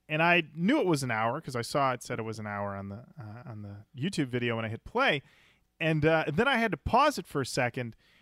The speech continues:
and it told me I was only twenty-five minutes in. And I went, "Oh, dear. Oh, dear me." So you really do get the whole vibe of what's it like to make a record.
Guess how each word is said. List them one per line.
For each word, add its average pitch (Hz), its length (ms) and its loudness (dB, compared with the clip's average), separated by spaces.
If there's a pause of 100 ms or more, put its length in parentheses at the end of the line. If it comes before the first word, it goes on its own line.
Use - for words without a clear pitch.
and 135 120 -2
it - 80 -2
told 247 240 4
me 220 100 2
I 180 80 4
was 156 140 0
only 160 180 -2
twenty-five 147 560 0
minutes 113 320 -6
in. - 200 -16 (220)
And 135 120 -10
I - 20 -4
went, 123 240 -8 (140)
"Oh, 170 240 4 (100)
dear. - 380 -10 (760)
Oh, 190 260 4 (100)
dear 131 260 -4
me." 107 540 -14 (480)
So 214 260 4
you 196 180 -4
really 311 320 0
do 220 280 -2
get 190 400 2
the 160 100 6
whole 185 400 4 (180)
vibe 165 360 4
of 131 160 2 (100)
what's 135 380 2
it 208 40 2
like 190 200 0
to 190 80 -4
make 185 180 -2
a 202 40 0
record. - 340 -2